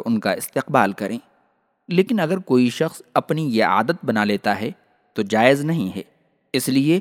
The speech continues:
کہ نبی کریم صلی اللہ علیہ وسلم نے فرمایا ہے، "جو شخص یہ پسند کرتا ہے کہ لوگ اس کے لیے اٹھ جایا کریں،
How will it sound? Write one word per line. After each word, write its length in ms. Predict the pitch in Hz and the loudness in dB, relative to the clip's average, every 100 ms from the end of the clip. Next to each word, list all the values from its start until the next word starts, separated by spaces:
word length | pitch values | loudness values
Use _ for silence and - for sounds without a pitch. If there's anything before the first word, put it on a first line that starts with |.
| - _ - | -2 _ -4
کہ 80 | 196 | -2
نبی 240 | 196 208 | 0 0
کریم 360 | 196 156 180 185 | 0 -2 -2 -4
صلی 260 | 131 113 | -2 0
اللہ 180 | 107 113 | 2 2
علیہ 500 | 107 92 101 98 95 | 2 0 -2 -4 -4
وسلم 420 | 95 - 113 139 156 | -6 -4 -4 -2 -2
نے 80 | |
فرمایا 440 | 101 98 95 95 90 | -4 -4 -2 -2 -4
ہے، 80 | - _ _ - | -8 _ _ -20
"جو 300 | 87 113 135 | 0 4 4
شخص 320 | - 127 - | 4 0 0
یہ 120 | 113 110 - | -2 -2 -2
پسند 380 | 113 151 165 | 0 2 2
کرتا 460 | - 113 104 - - | 2 -2 -2 -6 -6
ہے 60 | - _ _ _ _ - | -12 _ _ _ _ -4
کہ 100 | 107 | 2
لوگ 260 | 113 127 120 - | 6 4 4 -4
اس 160 | - | -4
کے 140 | - 131 | 2 2
لیے 240 | 127 127 - - | 6 4 2 -2
اٹھ 220 | 165 156 | 0 2
جایا 360 | 131 120 104 | 6 6 6
کریں، 260 | 101 95 | 2 -6